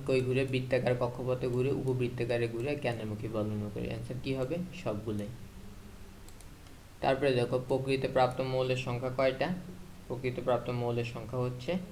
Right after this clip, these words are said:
আটানব্বইটি। টাংস্টন মৌলের ল্যাটিন নাম কি হবে?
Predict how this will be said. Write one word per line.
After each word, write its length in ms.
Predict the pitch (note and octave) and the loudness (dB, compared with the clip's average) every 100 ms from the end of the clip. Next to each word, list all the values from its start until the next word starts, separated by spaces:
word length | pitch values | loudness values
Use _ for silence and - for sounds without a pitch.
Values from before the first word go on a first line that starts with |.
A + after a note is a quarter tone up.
| - - - - - - | -12 -14 -16 -18 -18 -12
আটানব্বইটি। 680 | - A#2+ - A#2 C#3+ - - - D#2 - - - - - | -6 -2 -2 -2 -2 -4 -6 -10 -12 -14 -16 -16 -16 -6
টাংস্টন 420 | C3 C3 C3 - C#3+ | -2 -2 -2 -6 -4
মৌলের 380 | C#3+ C3+ B2 | 0 2 2
ল্যাটিন 340 | B2+ A#2+ A#2+ B2 | 4 4 4 2
নাম 240 | B2+ B2+ B2+ | 2 2 0
কি 120 | C3+ | -2
হবে? 220 | A#2+ | -2